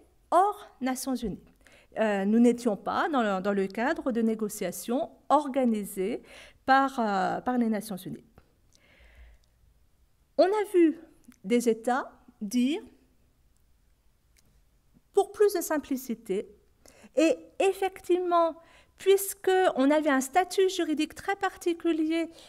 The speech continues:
euh, concernant cette, euh, appropriation du continent, certains États ont dit, ça serait quand même bien que la gestion des activités en Antarctique soit menée dans le cadre des Nations Unies.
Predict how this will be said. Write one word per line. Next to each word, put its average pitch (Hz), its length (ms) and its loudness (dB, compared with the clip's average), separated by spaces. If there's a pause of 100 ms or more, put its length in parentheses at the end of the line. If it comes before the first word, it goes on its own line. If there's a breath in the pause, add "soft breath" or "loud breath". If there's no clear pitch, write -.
(140 loud breath)
euh, 226 120 0
concernant 269 680 0
cette, 254 220 -6
euh, 208 240 0
appropriation 277 760 -4
du 277 100 -4
continent, 208 540 -8 (560 soft breath)
certains 339 360 -2
États 339 340 -2 (160)
ont 277 140 0
dit, 277 320 0 (220)
ça 320 140 0
serait 330 200 -4
quand 415 240 -4
même 320 240 2
bien 262 420 -2 (540 soft breath)
que 370 300 2 (720)
la 285 180 4
gestion 381 500 -2 (180)
des 330 280 0
activités 330 760 -4 (360)
en 262 160 -2
Antarctique 262 640 -6 (340 loud breath)
soit 381 300 0
menée 311 300 -2
dans 320 120 -4
le 254 120 -2
cadre 262 380 -6
des 247 100 -2
Nations 220 280 -6
Unies. 190 280 -10